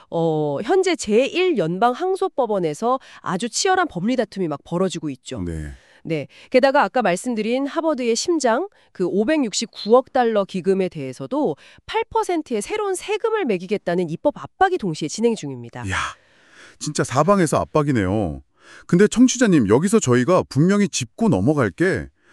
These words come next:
Speaker 2: 어, 저희는 지금 좌파나 우파, 어느 한쪽의 정치적 주장에 동조해서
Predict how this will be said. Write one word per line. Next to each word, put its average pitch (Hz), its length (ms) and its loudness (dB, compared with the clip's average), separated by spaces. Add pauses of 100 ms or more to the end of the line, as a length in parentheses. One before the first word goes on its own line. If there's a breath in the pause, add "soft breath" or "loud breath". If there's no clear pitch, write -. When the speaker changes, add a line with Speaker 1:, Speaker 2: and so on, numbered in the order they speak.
(260 soft breath)
Speaker 2:
어, 131 320 4
저희는 160 340 4
지금 147 240 0
좌파나 170 520 0
우파, 95 480 -4 (340 soft breath)
어느 123 220 4
한쪽의 196 460 2
정치적 147 440 2
주장에 165 380 2
동조해서 120 800 2